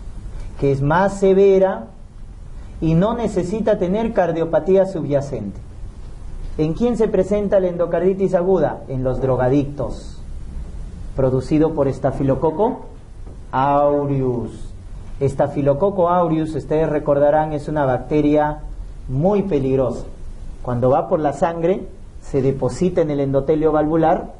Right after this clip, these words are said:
y así el, el paciente no tenga cardiopatía, empieza a destruir la válvula, le empieza a destruir, rompe las cuerdas tendinosas, rompe el anillo valvular,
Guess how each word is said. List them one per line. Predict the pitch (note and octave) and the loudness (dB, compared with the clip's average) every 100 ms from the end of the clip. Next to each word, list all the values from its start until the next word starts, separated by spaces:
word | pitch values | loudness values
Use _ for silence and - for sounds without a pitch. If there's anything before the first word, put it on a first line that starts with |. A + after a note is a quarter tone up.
| - - - C3+ | -14 -14 -6 0
y | D3 | 2
así | C#3 - A#3 | 0 -2 2
el, | A3+ F#3+ E3+ - - - | 4 4 0 -8 -10 -2
el | E3 C#3+ | 0 0
paciente | D3 - D3 D#3+ G3 F#3 | -2 0 0 2 0 0
no | D#3 F#3 | 0 2
tenga | G3 G#3 G3 F#3+ | 2 2 2 2
cardiopatía, | C#3+ D3 D3 D3 G#3 A#3 C4 - - - | 0 0 0 0 0 0 -2 -8 -14 -2
empieza | C3+ C3 E3 F3+ F3+ | 0 2 2 2 2
a | |
destruir | D3+ - - D3 E3 F#3+ | 0 -2 -2 2 2 2
la | D#3 C3+ | 0 2
válvula, | D#3+ D3+ A#2+ A2+ G2+ - - - - - - | 2 2 0 -4 -6 -8 -10 -10 -10 -10 -2
le | C3 | 0
empieza | B2+ D#3+ E3 E3+ | 2 2 2 2
a | |
destruir, | C#3+ C3+ B2+ B2+ A#2+ A#2 - - - - | 0 -2 -2 0 0 -4 -10 -12 -10 -2
rompe | C3+ D3+ C#3+ C#3 | 2 2 2 2
las | B2 | 0
cuerdas | A#2 C3+ B2 B2 | 0 0 2 0
tendinosas, | C3 C3 E3+ G#3+ A#3 A3 G#3+ G#3 G3+ - - - - | 0 2 2 4 2 2 2 2 0 -4 -12 -12 -6
rompe | A#2+ D#3+ E3 C#3 C#3+ | 2 4 4 2 0
el | C#3 | 2
anillo | C#3 D3 C3+ | 2 2 2
valvular, | B2+ C3+ D#3 G3 A3+ A#3 A#3+ | 2 2 4 2 2 0 -2